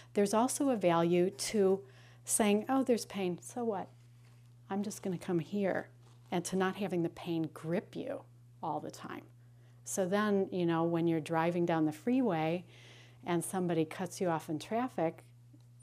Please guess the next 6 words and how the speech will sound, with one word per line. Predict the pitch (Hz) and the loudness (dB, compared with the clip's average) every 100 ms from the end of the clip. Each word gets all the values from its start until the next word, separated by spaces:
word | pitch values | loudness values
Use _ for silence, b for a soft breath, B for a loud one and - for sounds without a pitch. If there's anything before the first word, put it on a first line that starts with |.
| - | -2
after, | 180 180 - 185 170 175 B B B B - - - | -2 -2 -2 0 0 -2 B B B B -20 -20 -10
after, | - 185 185 - 196 180 - 277 277 359 - | -2 0 0 -2 0 0 -2 -6 -8 -6 -6
when | 247 202 208 | 6 6 8
there's | 202 202 | 4 2
more | 208 220 | 2 0
capacity | 214 202 233 226 240 247 208 180 175 | -2 -6 -4 -4 -2 2 4 4 0